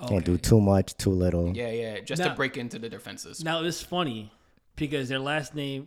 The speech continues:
Speaker 2: okay, <sighs> I can't remember his, the, the sister's name, but the brother of the, the Shida clan is Ganju.
Speaker 3: Yes.
Speaker 2: But their last name is Shida. And it's funny that I didn't put two and two together when I first watched it, pff, back in maybe two thousand five, two thousand six.
Speaker 3: Mm-hmm, mm-hmm.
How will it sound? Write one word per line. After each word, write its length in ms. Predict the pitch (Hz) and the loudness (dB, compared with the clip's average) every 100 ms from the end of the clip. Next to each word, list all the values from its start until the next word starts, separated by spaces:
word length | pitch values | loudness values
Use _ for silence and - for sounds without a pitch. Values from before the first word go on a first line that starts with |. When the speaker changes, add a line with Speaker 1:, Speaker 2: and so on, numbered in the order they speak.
| - | -8
Speaker 2:
okay, 420 | 156 190 165 156 | -4 0 0 0
<sighs> 40 | - | -6
I 280 | - - | -8 -8
can't 100 | 160 | -2
remember 240 | 214 202 165 | 0 0 0
his, 300 | 151 135 - | 0 -2 -6
the, 120 | 135 | -6
the 220 | 127 131 | -6 -8
sister's 340 | - 151 170 160 | -6 -6 -4 -4
name, 200 | 165 151 | -4 -4
but 160 | 139 | -4
the 80 | 123 | -6
brother 520 | 117 143 147 135 135 - | -2 0 0 -2 -4 -8
of 120 | 139 120 | -10 -8
the, 320 | 123 117 117 127 | -8 -8 -12 -10
the 120 | 131 | -6
Shida 260 | - 135 | -4 -6
clan 380 | - 127 120 117 - | -6 -8 -10 -12 -14
is 120 | 120 | -10
Ganju. 400 | 120 120 110 92 87 - _ _ - | -4 -4 -6 -12 -20 -20 _ _ -14
Speaker 3:
Yes. 260 | - - - | -14 -10 -4
Speaker 2:
But 80 | |
their 80 | 131 | 0
last 300 | 135 175 170 | 4 4 2
name 120 | 160 135 | -2 -2
is 60 | - | -2
Shida. 380 | 147 120 87 87 _ _ _ _ _ _ - | -2 -4 -6 -16 _ _ _ _ _ _ -4
And 140 | 160 | -2
it's 140 | 151 - | -2 -2
funny 300 | 185 214 226 | 0 2 2
that 160 | 175 151 | 0 0
I 100 | 160 | 0
didn't 200 | 165 - | -2 -2
put 200 | 165 - | -4 -2
two 160 | 165 | -2
and 100 | 165 | -2
two 120 | 175 | -2
together 360 | 151 147 147 160 | -2 -2 -2 -2
when 120 | 131 | -2
I 60 | 123 | -6
first 440 | - - 135 143 156 | -8 -6 -4 -4 -4
watched 260 | 151 151 | -4 -4
it, 180 | 143 113 | -8 -10
pff, 240 | - - - | -16 -16 -14
back 220 | 113 - | -14 -12
in 220 | 107 104 | -16 -16
maybe 220 | 107 101 98 | -16 -18 -16
two 140 | - | -12
thousand 220 | 117 104 101 | -12 -12 -14
five, 320 | 113 113 113 | -14 -14 -14
two 80 | 117 | -16
thousand 240 | 104 101 | -16 -10
six. 440 | 123 123 120 127 - | -8 -6 -8 -10 -12
Speaker 3:
Mm-hmm, 120 | 117 | -12
mm-hmm. 220 | 110 117 | -10 -10